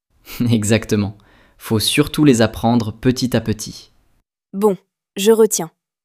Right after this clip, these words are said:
Speaker 2: Je regarde le sujet, je pense au groupe, et j'évite de dire « on courront ».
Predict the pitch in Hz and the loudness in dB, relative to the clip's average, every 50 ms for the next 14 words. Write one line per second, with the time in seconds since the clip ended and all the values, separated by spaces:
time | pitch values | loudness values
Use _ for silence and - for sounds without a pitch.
0 | _ _ _ _ _ _ - 190 165 202 196 190 202 190 208 202 196 190 185 185 | _ _ _ _ _ _ -10 -2 0 0 4 4 4 4 4 2 2 2 0 0
1 | 180 175 170 - - 202 185 165 185 180 226 285 _ _ _ _ _ _ _ _ | 0 0 0 0 -2 -2 0 2 2 0 0 -2 _ _ _ _ _ _ _ _
2 | _ _ _ _ 185 185 202 190 _ 247 254 269 - - 233 196 196 180 214 277 | _ _ _ _ 2 2 2 2 _ 0 0 2 2 0 -2 -2 -2 -6 -6 -6
3 | _ - - - _ _ _ _ _ _ _ _ _ _ _ _ _ _ - 214 | _ -16 -20 -20 _ _ _ _ _ _ _ _ _ _ _ _ _ _ 0 2
4 | 202 202 202 185 196 233 247 220 254 254 220 196 220 220 202 185 202 226 262 277 | 4 4 2 4 4 2 2 2 0 -2 0 0 0 0 0 0 -2 -2 -2 -2
5 | - - _ _ _ 254 277 269 - - - - - 190 | -4 -8 _ _ _ 0 0 0 0 -2 -2 0 0 -2